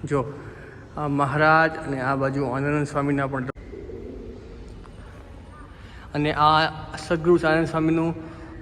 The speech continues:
અ, જન્મસ્થાન અને એના વિશે માહિતી આપેલી છે, તમે વાંચી શકો છો. અને આ સ્મૃતિ ભવનના પણ તમે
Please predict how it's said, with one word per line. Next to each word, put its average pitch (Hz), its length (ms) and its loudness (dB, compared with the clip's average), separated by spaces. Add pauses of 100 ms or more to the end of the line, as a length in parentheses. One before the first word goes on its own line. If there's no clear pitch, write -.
અ, 135 240 0
જન્મસ્થાન 156 720 2
અને 143 160 0
એના 143 140 2
વિશે 147 200 0
માહિતી 143 420 0
આપેલી 143 300 0
છે, 156 300 0 (380)
તમે 135 220 -6 (180)
વાંચી 131 220 -8
શકો 139 300 -6
છો. 147 180 -6 (3250)
અને 135 300 -6 (1120)
આ 147 240 4
સ્મૃતિ 147 460 -4
ભવનના 139 420 -2
પણ 135 160 -4
તમે 139 260 -2